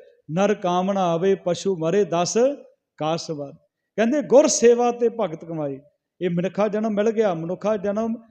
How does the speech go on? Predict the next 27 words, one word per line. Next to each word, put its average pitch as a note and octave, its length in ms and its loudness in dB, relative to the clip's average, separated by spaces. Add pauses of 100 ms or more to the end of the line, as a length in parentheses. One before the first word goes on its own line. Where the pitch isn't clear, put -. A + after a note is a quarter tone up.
(380)
ਰੱਬ F3+ 220 2
ਦੀ A#3 120 -4
ਪ੍ਰਾਪਤੀ A3 460 0
ਨਹੀਂ C#4 220 2
ਹੈ। A3 60 0
ਮਨੁੱਖਾ G3 460 -4
ਜਨਮ G3+ 400 -2
ਦੇ G#3+ 120 2
ਵਿੱਚ G#3 160 -4
ਰਹਿ G3 220 2
ਕੇ, A3+ 240 2
ਗੁਰੂ G3 320 -4
ਨਾਲ G#3 240 -2
ਜੁੜ F3+ 240 -2
ਕੇ G3+ 220 0
ਰੱਬ F3+ 240 -2
ਨੂੰ G#3 140 -6
ਮਿਲਣਾ, F#3 320 -4
ਇਹ A3 220 -2
ਪ੍ਰਾਪਤੀ F3+ 580 -4
ਹੈ। C3 200 -6 (600)
ਵੀ E3+ 40 -4
ਸਿਰਫ G#3+ 260 0
ਮਨੁੱਖਾ G3 360 -4
ਜਨਮ G#3+ 240 -4
ਮਿਲ F#3+ 220 -2
ਗਿਆ, G3+ 360 -2